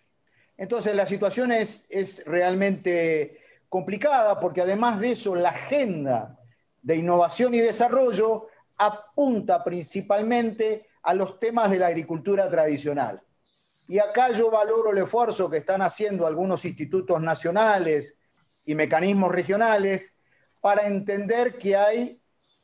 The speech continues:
apuntar hacia una visión renovada de la agricultura. Hay un dato que me parece muy interesante,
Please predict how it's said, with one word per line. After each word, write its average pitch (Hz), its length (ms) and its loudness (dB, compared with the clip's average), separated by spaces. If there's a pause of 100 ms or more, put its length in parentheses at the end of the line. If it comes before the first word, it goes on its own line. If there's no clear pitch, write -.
apuntar 190 520 0
hacia 208 240 0
una 202 220 0
visión 190 420 -4
renovada 190 1040 2 (240)
de 156 160 -2
la 170 80 4
agricultura. 143 680 -4 (720)
Hay 240 160 2
un 247 80 2
dato 254 260 2
que 220 60 0
me 202 120 4
parece 214 340 2
muy 220 220 2
interesante, 185 1080 -2